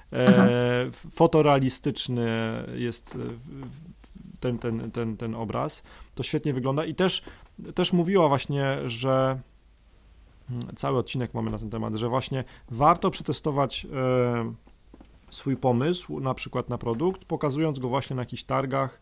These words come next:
Speaker 1: e, i, e, e, obgadując to ze znajomymi. Okej, okej, czyli to jest faktycznie coś, co się powtarza, e,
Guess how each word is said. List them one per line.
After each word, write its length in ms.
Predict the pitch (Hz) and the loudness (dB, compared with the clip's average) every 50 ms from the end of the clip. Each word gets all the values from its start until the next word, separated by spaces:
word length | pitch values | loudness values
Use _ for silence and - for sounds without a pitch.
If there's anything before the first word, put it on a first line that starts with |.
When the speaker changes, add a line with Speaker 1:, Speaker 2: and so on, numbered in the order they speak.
| - - - - - - - - - | -20 -20 -20 -20 -20 -20 -20 -14 -8
Speaker 1:
e, 320 | - 123 123 120 123 123 - 240 | -6 -4 -2 -2 -2 -4 -6 -4
i, 420 | 160 127 123 123 123 123 127 127 127 | -4 -2 -2 -2 -2 -2 -4 -4 -4
e, 520 | 127 123 120 120 120 120 - - - 127 131 | -4 -4 -2 -4 -4 -6 -8 -10 -10 -10 -10
e, 80 | 135 - | -6 -4
obgadując 680 | 156 135 123 120 156 135 123 160 147 147 131 123 - | -4 -2 2 2 2 4 6 8 8 8 6 4 0
to 120 | - 135 120 | -2 -4 -2
ze 100 | 117 123 | -2 -2
znajomymi. 560 | 110 117 120 117 117 117 113 107 98 92 90 - - - - - - - - - | -2 0 0 0 2 2 0 0 -2 -4 -6 -8 -12 -20 -20 -20 -20 -16 -6 -2
Okej, 480 | 127 147 147 - 160 123 113 113 107 - _ _ _ - | -2 0 2 2 2 2 2 2 -4 -12 _ _ _ -12
okej, 380 | 123 127 - - 127 120 - | -12 -8 -6 -4 -4 -4 -4
czyli 200 | - - 135 120 | -6 -6 -6 -4
to 120 | - 156 180 | 0 0 0
jest 140 | 180 - | 0 0
faktycznie 560 | - 165 139 - - 143 - - 151 143 139 127 | 0 -2 -2 -2 -4 -6 -6 -4 -4 -4 -4 -4
coś, 200 | - 135 127 - | -4 -6 -8 -6
co 120 | - 139 | -8 -8
się 140 | - 139 127 | -8 -8 -8
powtarza, 580 | - 117 - - - 123 120 110 120 120 120 | -8 -10 -12 -8 -6 -4 -4 -2 -2 -2 -4
e, 40 | 120 | -4